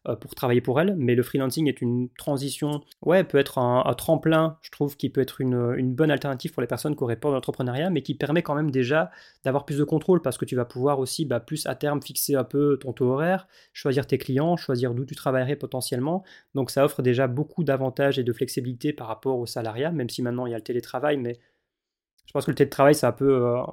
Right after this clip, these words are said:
ça peut être aussi un peu un piège parce que, bah, parce qu'en fait, tu, le côté du travail, ce que beaucoup de gens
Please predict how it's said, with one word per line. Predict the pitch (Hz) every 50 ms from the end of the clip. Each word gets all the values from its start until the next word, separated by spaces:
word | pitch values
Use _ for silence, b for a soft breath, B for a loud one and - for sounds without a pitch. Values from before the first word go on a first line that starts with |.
| - - -
ça | - 120
peut | - 147
être | 139 - 151
aussi | 135 - 151
un | 139
peu | - 151
un | 147 143
piège | - - 160 160 147 -
parce | - 120 -
que, | - 127 117 113 113 113 b b b b b b b _ _ _ _ _ _ _ _ _ _ _ _ _
bah, | - 120
parce | - - -
qu'en | - 147
fait, | 135 - 165 160
tu, | - - 143 131 131 127 - _ _ -
le | 165 147 139 135
côté | - 151 147 - 160 165 160 151
du | 127 123 127
travail, | - - - 139 123 151 160 170 170 165 160
ce | - -
que | - 139
beaucoup | 123 120 131 - -
de | 135
gens | 123 139 135 135